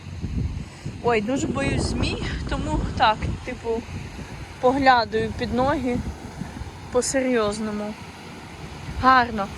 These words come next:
Ой, який запах. Ой, Юра, дихай тим йодом. Ем,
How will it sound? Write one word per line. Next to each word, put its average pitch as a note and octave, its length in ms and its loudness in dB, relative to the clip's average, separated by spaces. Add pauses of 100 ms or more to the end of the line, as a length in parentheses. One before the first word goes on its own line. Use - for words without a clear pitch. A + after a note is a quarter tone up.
(540)
Ой, C4 160 10
який C4 220 2
запах. A#3 320 6 (1300)
Ой, C#4 200 8
Юра, C#4+ 220 4
дихай C#4 320 0
тим B3+ 180 -4
йодом. A3+ 340 2 (460)
Ем, A3+ 560 8